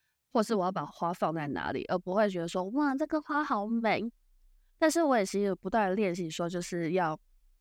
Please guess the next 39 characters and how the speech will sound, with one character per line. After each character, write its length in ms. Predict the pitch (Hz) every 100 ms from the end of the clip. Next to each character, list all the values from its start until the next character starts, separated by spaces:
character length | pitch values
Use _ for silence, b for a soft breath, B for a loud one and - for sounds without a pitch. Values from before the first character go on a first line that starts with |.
| _ _ _ _ _ _ _ _ - _
要 160 | 226 214
非 320 | - 226 220
常 260 | 240 190
的 220 | 185 165 156 _ _ _
活 180 | 190 190
在 160 | 226
当 300 | 247 226 233
下， 340 | - 247 214 208 _ _ -
对 180 | 269 254
于 80 |
人 160 | 214 196
家 140 | 214
送 240 | 233 240 202
的 100 | 185
花 220 | 220 190
的 100 | 185
当 240 | - 190
下 140 | 233 208
的 100 | 185
反 220 | 185 160
应 200 | 190 175 - _ _ _ _ _ _
要 280 | 240 214 180
很， 560 | 180 - 175 151 90 95 _ _ _
很 240 | - 196 175
充 300 | - 226 233
分 200 | - - 190
这 80 | -
样 140 | 170 -
子， 240 | - - - _
因 160 | 208
为 100 | 214
这 120 | 196 233
样 140 | 190
子 120 | 180
对 200 | 175 208
方 180 | 202 190
的 80 | 185
心 300 | - 180 170
意 220 | 190 185